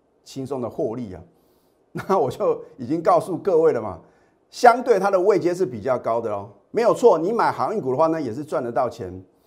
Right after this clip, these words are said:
可是昨天突然一个回马枪啊，很多股票打到跌停板。那我请问各位，如果你的买点不正确，可能你什么，你是赔钱的哦。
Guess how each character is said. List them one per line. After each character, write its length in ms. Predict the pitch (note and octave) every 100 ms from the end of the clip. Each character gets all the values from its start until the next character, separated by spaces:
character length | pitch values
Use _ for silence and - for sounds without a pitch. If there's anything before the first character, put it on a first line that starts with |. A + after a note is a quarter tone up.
| _ _ _
可 140 | - F#3
是 160 | C4+
昨 200 | - F3+
天 140 | G3+ A3+
突 140 | A#3
然 160 | F#3+ E3+
一 20 |
个 140 | F3
回 160 | C3+ D#3
马 220 | D#3 A2+
枪 260 | - C3+ C3+
啊， 180 | A2 F#2+
很 140 | A2+
多 140 | C#3+
股 100 | E3+
票 140 | A#2+ D3+
打 180 | A#2+ A#2
到 80 |
跌 140 | B2+ A2+
停 180 | B2+ B2
板。 180 | G2 F2 _ _ _ _ _ _
那 120 | - D3
我 120 | C#3+
请 220 | D3 C3+
问 100 | B2+
各 120 | D3+
位， 80 | C3
如 180 | A2 E3+
果 180 | E3 D3
你 120 | B2
的 100 | A2+
买 200 | B2+ B2+
点 140 | C3+
不 120 | G#2+ A#2
正 240 | D#3 B2+
确， 280 | A#2 B2+ F#2 - _ _ _ _ _ _
可 220 | C#3+ C3
能 300 | B2+ D#3+ F3+ - -
你 180 | B2
什 100 | A2
么， 220 | G#2+ F#2 F#2+ -
你 80 |
是 140 | A2 D#3
赔 200 | - A2
钱 220 | - F#2
的 80 | F#2
哦。 160 | F2+